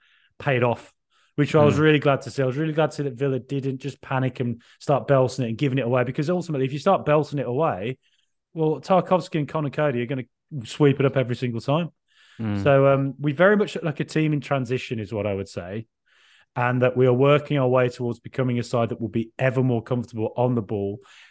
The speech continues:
Speaker 1: We're gonna keep making mistakes at the moment, as we did against Leicester. Against Arsenal, we made a couple. And yes, against Everton, we looked a bit shaky. But we keep going, we keep improving,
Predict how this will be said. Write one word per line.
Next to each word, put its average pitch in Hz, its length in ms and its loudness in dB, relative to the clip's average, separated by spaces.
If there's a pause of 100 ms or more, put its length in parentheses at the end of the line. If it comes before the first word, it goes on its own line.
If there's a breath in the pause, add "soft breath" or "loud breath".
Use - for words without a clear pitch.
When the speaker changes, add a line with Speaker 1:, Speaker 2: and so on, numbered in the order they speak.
(100)
Speaker 1:
We're 117 100 -2
gonna 147 220 2
keep 151 220 0
making 139 280 0
mistakes 113 380 -4
at - 20 -10
the 107 140 -4
moment, 110 200 -4
as 117 180 -2
we 120 60 -4
did 120 120 -2
against 113 260 -2
Leicester. 110 480 -2 (320 loud breath)
Against 123 240 -4
Arsenal, 120 320 2
we 117 60 -2
made 110 180 0
a 107 40 -2
couple. 117 400 -6
And 120 140 -4
yes, 123 240 -2
against 113 220 -2
Everton, 110 320 -4
we 110 80 -2
looked 113 180 -6
a 101 40 -8
bit 110 180 -6
shaky. 104 540 -2 (340 soft breath)
But 131 180 2
we 117 80 -4
keep 170 320 0
going, 131 480 2
we 117 80 -14
keep 143 260 -2
improving, 127 540 0